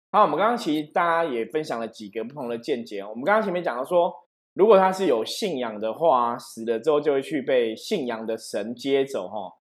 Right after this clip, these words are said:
那这个部分基本上我们是相信的吼。可是也不是说这个信仰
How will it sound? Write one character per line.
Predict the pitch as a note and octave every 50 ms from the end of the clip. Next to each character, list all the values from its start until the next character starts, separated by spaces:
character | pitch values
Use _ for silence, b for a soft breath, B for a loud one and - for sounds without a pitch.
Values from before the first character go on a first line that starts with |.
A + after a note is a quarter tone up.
| _ -
那 | G#3 G3+ F#3+
这 | F3+ G3 - D4
个 | A#3+ G#3
部 | F#3 A3 G#3
分 | G3+ G#3+ G3 D3 C3+
基 | - F#3+
本 | F3+ D3+ B2
上 | D#3+ D#3+ B2+
我 | A2
们 | A2+ B2
是 | C#3+ D#3 C3
相 | A#2+ - - - D3+ C3+ C#3 D3
信 | C#3+ - - C3+ A#2 A2
的 | A2 G#2+
吼。 | G#2+ A2+ G2+ F#2 - _ _ _ _ _ _
可 | - C#3+
是 | E3 B3+ C4+ B3+ G3+ E3 - -
也 | D3+ C#3 C#3
不 | C3 F#3
是 | G#3 A#3+
说 | A3+ A3+ A3+ A3+ A3+ G#3+
这 | - D4
个 | B3 G3+
信 | - - - B3 F#3+ D#3
仰 | C#3 B2 A#2+ A#2 A2+ A2+